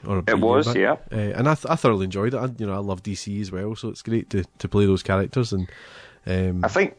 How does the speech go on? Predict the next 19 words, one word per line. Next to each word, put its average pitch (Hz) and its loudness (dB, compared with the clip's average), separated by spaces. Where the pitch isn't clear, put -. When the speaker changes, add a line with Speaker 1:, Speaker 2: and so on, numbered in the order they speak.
Speaker 2:
that 131 4
was 131 2
what 143 0
kinda 131 -2
held 127 4
me 123 -2
back 117 0
a - -2
wee 135 2
bit, 131 2
that 107 4
I 107 2
actually 117 -2
didn't 113 -2
know 113 2
that 113 2
many 110 -2
of 107 -2
the 104 8